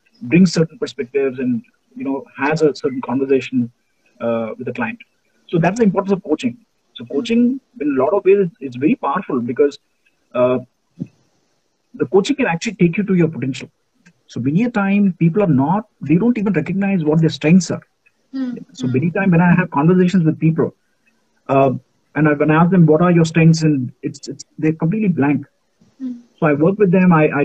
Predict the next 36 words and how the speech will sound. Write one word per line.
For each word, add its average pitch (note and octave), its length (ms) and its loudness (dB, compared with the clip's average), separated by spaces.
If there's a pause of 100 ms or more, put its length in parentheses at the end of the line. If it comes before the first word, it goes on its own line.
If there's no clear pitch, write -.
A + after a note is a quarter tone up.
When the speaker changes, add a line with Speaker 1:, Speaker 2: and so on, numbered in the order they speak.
Speaker 1:
do D#3+ 120 4
something D#3 300 2
as C#3 100 0
a - 80 0
victory D3 300 0
list. - 120 -6 (200)
I - 20 0 (280)
send D#3 180 4
them D#3+ 160 6
a - 20 2 (240)
list, - 260 -2 (540)
and C#3+ 160 -2
I - 100 2
ask D#3+ 160 4
them E3 160 6
to D#3 40 6 (580)
jot D#3 240 2
down E3 340 4 (200)
all F#3 240 4
from F3 140 4
their D#3+ 180 4
childhood, D#3 360 4 (120)
their C3+ 140 -2
accomplishments, - 600 -8 (140)
you - 100 -12
know. E3+ 140 -10
Speaker 2:
Hmm. B3 100 -8 (540)
Speaker 1:
Uh, C#3 100 -6 (120)
and D#3 180 2
then G3 140 6 (340)
they F3 160 4
struggle G#3 360 2 (340)
to, D#3 80 4 (400)
you D3+ 80 -4
know, E3 40 0 (120)
I, - 20 2